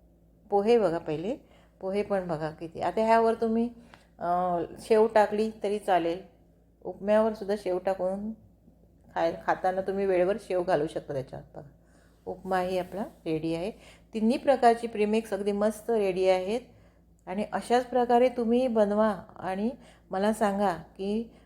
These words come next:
माझ्या रेसिपी तुम्हाला आवडतात की नाही आणि कशा बनतात. अगदी सोप्या रेसिपी असतात आणि अशाच माझ्या नवनवीन रेसिपी तुम्ही बघा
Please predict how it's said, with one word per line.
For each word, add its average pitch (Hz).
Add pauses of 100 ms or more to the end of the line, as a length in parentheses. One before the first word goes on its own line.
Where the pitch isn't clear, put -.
(120)
माझ्या 196
रेसिपी 220
तुम्हाला 208
आवडतात 196 (140)
की 208
नाही 196 (120)
आणि 185
कशा 196
बनतात. 190 (360)
अगदी 202
सोप्या 220
रेसिपी 226
असतात 202
आणि 220
अशाच 247
माझ्या 240
नवनवीन 214
रेसिपी 202 (480)
तुम्ही 208
बघा 202